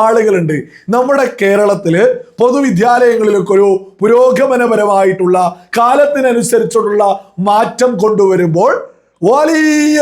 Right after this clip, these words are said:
രീതിയിൽ വിമർശനവുമായിട്ട് ഇവരോട് ചർച്ച ചെയ്യണം എന്നൊക്കെയാ ഇവർ പറയുന്നത്. ഇതൊരു യഥാർത്ഥത്തിൽ ഭീഷണിപ്പെടുത്തലല്ലേ നമ്മൾ കേട്ടിട്ടുള്ളത്?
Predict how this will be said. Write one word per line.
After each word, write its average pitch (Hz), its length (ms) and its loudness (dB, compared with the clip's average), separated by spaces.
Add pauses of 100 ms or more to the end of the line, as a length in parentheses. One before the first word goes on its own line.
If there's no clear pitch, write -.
(200)
രീതിയിൽ 226 500 0 (440)
വിമർശനവുമായിട്ട് 214 1040 0 (400)
ഇവരോട് 254 460 2 (120)
ചർച്ച 190 240 -2 (160)
ചെയ്യണം 196 340 0
എന്നൊക്കെയാ 185 400 -2
ഇവർ 208 180 4
പറയുന്നത്. 214 380 2 (480)
ഇതൊരു 381 220 2 (100)
യഥാർത്ഥത്തിൽ 262 580 0 (140)
ഭീഷണിപ്പെടുത്തലല്ലേ 220 1160 0 (340)
നമ്മൾ 240 160 0 (140)
കേട്ടിട്ടുള്ളത്? 220 580 0